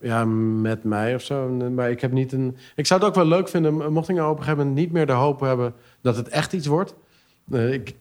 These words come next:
koester die hoop nog steeds. Eh, dan is, lijkt me ook wel leuk om les te geven aan een toneelacademie en echt dus meer op de precisie. Dus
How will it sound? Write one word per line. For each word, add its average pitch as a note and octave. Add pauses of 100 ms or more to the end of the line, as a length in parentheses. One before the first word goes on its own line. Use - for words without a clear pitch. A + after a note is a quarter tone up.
koester C3
die A#2
hoop A#2
nog A2
steeds. B2+ (540)
Eh, A#2+
dan D3
is, C#3
lijkt D3+
me D3+
ook E3+
wel E3
leuk B2+
om B2+
les B2+
te B2
geven B2
aan B2
een A#2
toneelacademie A#2+
en A#2
echt A#2 (300)
dus A#2
meer C3
op A#2+
de C3
precisie. C3
Dus G#2